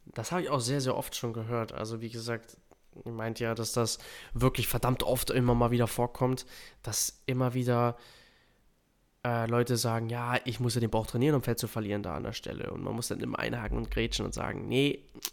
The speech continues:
ähm, lokal kann, oder gezielt kannst du leider nicht Fett verbrennen. Das wär schön, aber irgendwie auch zu leicht, nicht? So,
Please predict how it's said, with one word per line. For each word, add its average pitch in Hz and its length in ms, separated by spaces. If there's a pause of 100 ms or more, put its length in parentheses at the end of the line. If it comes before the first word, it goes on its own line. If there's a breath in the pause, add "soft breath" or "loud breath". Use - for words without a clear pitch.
(320)
ähm, 120 500 (360)
lokal 120 720 (180)
kann, 123 240 (100)
oder 123 140
gezielt 147 540
kannst 127 320
du 120 40
leider 117 340
nicht 127 340 (280 soft breath)
Fett - 240
verbrennen. 110 480 (520 loud breath)
Das 113 240
wär 113 120
schön, 160 680 (340)
aber 117 280
irgendwie 123 760 (680 soft breath)
auch 113 180
zu - 200
leicht, 120 420
nicht? 123 300 (160)
So, 110 500